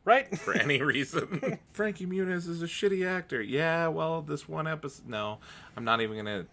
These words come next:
Speaker 2: not even gonna win that argument by sending people to this episode. This episode is horrible and a bad representation of what I think this show is.
Speaker 1: Yes. L-, like, it's, it's a show about shitty kids, but I don't like this particular brand of shitty for them.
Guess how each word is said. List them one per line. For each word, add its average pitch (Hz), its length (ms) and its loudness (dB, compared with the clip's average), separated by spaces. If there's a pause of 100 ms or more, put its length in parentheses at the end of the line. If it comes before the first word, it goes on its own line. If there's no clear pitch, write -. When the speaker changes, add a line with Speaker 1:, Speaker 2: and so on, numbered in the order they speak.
Speaker 2:
not 117 220 0
even 143 80 -2
gonna 131 160 -2
win 117 180 -4
that 107 220 2
argument 85 420 0
by 80 80 -6
sending 87 320 -8
people 90 280 -8
to 85 100 -8
this 82 100 -10
episode. - 360 -6
This 85 120 -14
episode 113 320 0
is 87 60 -10 (140)
horrible 104 500 0 (100)
and 101 80 -4
a 95 60 -4
bad 110 400 0
representation 101 720 -6
of 90 80 -10
what 98 160 -2
I 92 80 -2
think 98 240 -6
this 92 140 -4
show 90 340 -4
is. 90 540 -4
Speaker 1:
Yes. - 480 -4 (200)
L-, 170 160 0
like, 180 220 2
it's, 214 220 0
it's 220 160 0
a 247 80 0
show 220 280 6
about 165 280 8
shitty 143 420 0
kids, 101 420 -2
but 127 140 2
I 147 80 8
don't 196 300 6
like 151 180 8
this 147 220 0
particular 123 500 0
brand 104 400 0
of 104 80 -4
shitty 95 340 -8
for - 220 -18
them. 151 240 -18